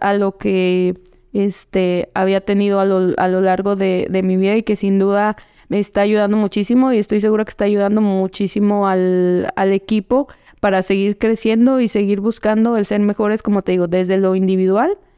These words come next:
hasta en, en lo colectivo. Y no solamente como futbolistas, sino también como,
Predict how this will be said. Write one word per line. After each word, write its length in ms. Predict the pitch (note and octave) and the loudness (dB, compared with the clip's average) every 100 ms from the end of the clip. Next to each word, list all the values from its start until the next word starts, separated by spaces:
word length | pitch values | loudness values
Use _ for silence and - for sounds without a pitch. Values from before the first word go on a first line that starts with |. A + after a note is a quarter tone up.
| _ _ | _ _
hasta 560 | - F#3+ - G3 F#3 | -4 -4 -4 -2 0
en, 400 | F#3 F#3 F3+ F3+ - | 0 0 0 -2 -2
en 160 | F#3+ F#3+ | -2 0
lo 100 | F#3 | 0
colectivo. 600 | F3+ F3+ F3 - G3+ F#3 | 0 0 -2 -2 0 2
Y 40 | |
no 80 | F#3 | 0
solamente 380 | F#3+ A3 A3+ B3 | 0 0 0 0
como 240 | B3 G#3 | 0 -2
futbolistas, 640 | - F3+ F3 F#3 G3 - F3+ | -2 -2 -2 -2 -2 -4 -2
sino 300 | F#3 F3+ F3+ | -2 -2 0
también 440 | F3+ F3+ F#3 F#3+ | -2 0 0 0
como, 580 | F#3 G3+ G#3 A3 G3+ | 0 0 0 0 -2